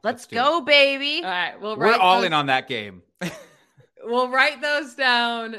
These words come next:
Speaker 3: Those will be fun. We'll have some White Claw next week to, uh, you know, whoever loses. Or
Speaker 1: You can celebrate your
Speaker 3: Jake, you can
Speaker 1: losses.
Speaker 3: bring any alcohol you like. You don't have to bring a White Claw.
Speaker 1: No, it has to be
Speaker 2: Thank
Speaker 1: White
Speaker 2: you.
Speaker 1: Claw.
Speaker 3: <laughs> You can drink a beer. But yeah, I,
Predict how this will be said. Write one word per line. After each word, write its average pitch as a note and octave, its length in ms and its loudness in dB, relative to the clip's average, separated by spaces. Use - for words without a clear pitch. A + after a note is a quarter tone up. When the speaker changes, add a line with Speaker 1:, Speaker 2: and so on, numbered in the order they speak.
Speaker 3:
Those G3+ 220 -12
will G#3 80 -16
be G#3 140 -12
fun. F#3+ 520 -8
We'll F#3 320 -12
have F3+ 300 -10
some G3 180 -16
White F3+ 220 -12
Claw F#3+ 200 -12
next F3+ 360 -16
week A#3 460 -10
to, G3 340 -6
uh, F#3 400 -4
you G3 100 -14
know, G3+ 220 -12
whoever G#3+ 320 -12
loses. G3+ 520 -12
Or F#3 100 -8
Speaker 1:
You B3 80 -8
can B3 160 -6
celebrate A#3 440 -2
your D4 80 6
Speaker 3:
Jake, G#3+ 340 4
you B3+ 40 -10
can F#4+ 120 -2
Speaker 1:
losses. - 80 -4
Speaker 3:
bring C#4 240 0
any A#3+ 200 -4
alcohol G#3+ 380 -8
you G#3+ 200 -10
like. G#3 280 -6
You G#3 140 -4
don't A3 160 -10
have G3 260 -6
to A#3+ 80 -14
bring C#4 180 -8
a F4+ 60 -6
White B3 280 -6
Claw. G3+ 260 -6
Speaker 1:
No, B3 220 4
it A#3+ 80 0
has A#3 280 0
to B3+ 80 -14
be A#3 80 -8
Speaker 2:
Thank A#3 100 -6
Speaker 1:
White G3 200 -2
Speaker 2:
you. C3+ 80 0
Speaker 1:
Claw. F3 220 -2
Speaker 3:
<laughs> - 380 -16
You B3 100 -16
can B3 160 -14
drink C4 220 -12
a D4+ 60 -16
beer. G#3+ 300 -4
But A3 340 -2
yeah, D#4 300 -2
I, A#3 420 0